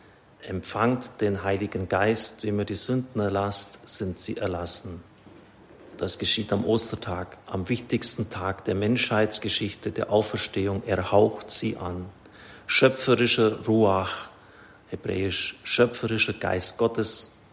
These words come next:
Genau das gleiche Wort wie damals, als der Mensch geschaffen worden ist und das Gehäuse der Angst zerbricht.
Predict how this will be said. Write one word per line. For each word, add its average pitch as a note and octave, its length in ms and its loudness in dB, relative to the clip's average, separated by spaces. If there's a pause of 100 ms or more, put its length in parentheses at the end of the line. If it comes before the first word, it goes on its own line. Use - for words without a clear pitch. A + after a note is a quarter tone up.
(580)
Genau F#2+ 260 0
das G#2 200 0
gleiche G2 380 -2
Wort G#2+ 260 4
wie G2+ 80 0
damals, A2 500 4
als G2+ 160 0
der G2+ 120 -2
Mensch G2+ 320 0
geschaffen A2 500 0
worden G#2 300 0
ist - 400 2 (1040)
und G2+ 160 -4
das F#2+ 180 2
Gehäuse G#2+ 500 4
der - 240 2
Angst - 600 0
zerbricht. - 720 -6